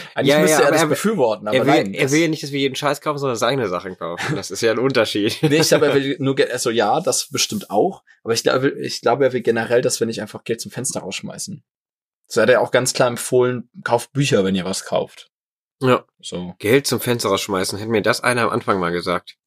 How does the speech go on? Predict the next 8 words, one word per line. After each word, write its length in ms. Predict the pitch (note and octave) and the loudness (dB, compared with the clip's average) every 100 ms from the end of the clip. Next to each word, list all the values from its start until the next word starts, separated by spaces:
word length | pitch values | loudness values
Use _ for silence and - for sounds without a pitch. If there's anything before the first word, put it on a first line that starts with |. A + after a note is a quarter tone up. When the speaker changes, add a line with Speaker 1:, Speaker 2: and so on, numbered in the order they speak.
| - | -2
Speaker 2:
Wäre 120 | G2+ | 0
ich 40 | G#2 | 0
jetzt 140 | G#2 | 0
Speaker 1:
Ja. 80 | A#2+ | 2
Speaker 2:
reich. 400 | G#2 A#2 - - _ _ _ - | 2 2 -2 -12 _ _ _ -10
Speaker 1:
Mhm. 460 | A2 G#2+ A2 B2+ _ _ _ _ _ _ _ _ - _ _ _ _ | -6 -2 -2 -4 _ _ _ _ _ _ _ _ -20 _ _ _ _
Speaker 2:
Wie 100 | C3+ | 0
lau-, 180 | B2+ | 2